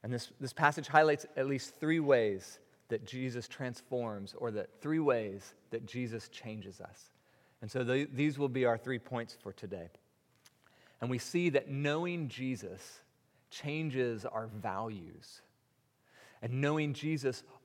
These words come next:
also changes what we do. And Je-, knowing Jesus changes who we are.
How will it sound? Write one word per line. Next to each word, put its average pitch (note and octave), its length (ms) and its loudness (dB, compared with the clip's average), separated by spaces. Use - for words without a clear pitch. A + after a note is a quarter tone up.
also C#3+ 640 6
changes E3 760 -2
what B2 240 0
we A#2+ 160 -4
do. B2 460 -6
And A2+ 240 -6
Je-, D3 340 0
knowing D3 360 2
Jesus A#2+ 420 -2
changes A#2 680 -6
who C3 240 -4
we A#2+ 160 0
are. F2+ 300 -8